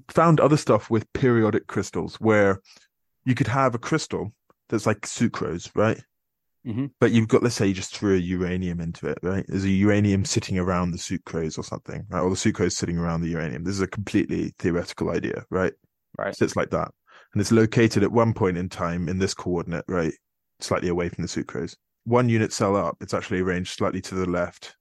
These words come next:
Speaker 1: or to the right, right? Then another unit cell up, it's arranged slightly more to the right. And then a further unit cell up, it's arranged back to the left a little bit.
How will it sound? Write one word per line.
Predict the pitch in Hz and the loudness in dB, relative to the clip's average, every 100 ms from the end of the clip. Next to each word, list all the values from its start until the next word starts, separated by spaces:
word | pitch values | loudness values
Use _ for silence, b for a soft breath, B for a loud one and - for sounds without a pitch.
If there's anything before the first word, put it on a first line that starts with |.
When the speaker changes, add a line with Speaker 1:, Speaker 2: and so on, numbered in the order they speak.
| _ | _
Speaker 1:
or | 92 | -6
to | 90 90 | -2 -2
the | |
right, | 87 82 - | 0 -2 -4
right? | 92 90 - _ _ _ _ _ _ _ _ | -4 -4 -4 _ _ _ _ _ _ _ _
Then | 107 107 | 2 4
another | 104 110 107 | 4 4 4
unit | 95 101 | 2 -2
cell | 104 98 95 | -2 0 0
up, | 87 - | -2 -6
it's | - | -4
arranged | 95 92 87 90 - - - - | -2 0 0 -4 -8 -20 -20 -20
slightly | - 101 76 | -4 -2 0
more | 95 95 | -2 -2
to | 90 | -2
the | |
right. | 87 85 78 _ _ _ _ _ _ _ _ - | -2 -2 -4 _ _ _ _ _ _ _ _ -4
And | 101 | 0
then | 92 | 0
a | |
further | - 135 131 107 | 2 4 4 4
unit | 98 95 - | 2 2 0
cell | - 90 | -2 -2
up, | 85 - | -2 -4
it's | 90 | -4
arranged | 95 92 87 - | -2 -2 -2 -4
back | - 95 - | -2 -2 -2
to | 95 | -6
the | 98 | -2
left | 101 98 | -2 -2
a | 82 | -10
little | 82 82 | -8 -4
bit. | 87 | -4